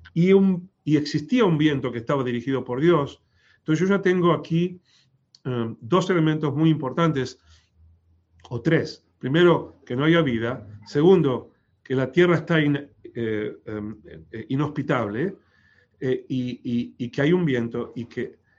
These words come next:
a partir de ahora hasta el,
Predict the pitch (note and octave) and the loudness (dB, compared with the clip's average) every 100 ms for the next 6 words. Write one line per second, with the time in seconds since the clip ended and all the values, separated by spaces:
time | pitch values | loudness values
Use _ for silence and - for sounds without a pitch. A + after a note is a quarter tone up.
0 | _ _ _ _ _ - A#2+ B2+ B2+ A3 | _ _ _ _ _ -16 -6 -6 -2 -2
1 | F3+ E3 F3 G3 B2 A2 A2 _ _ - | 2 2 4 4 2 -4 -12 _ _ -2
2 | D3 D3+ C#3+ B2 A2 - _ _ _ - | -2 0 -2 -2 -2 -10 _ _ _ -10
3 | A2 A2 | -8 -8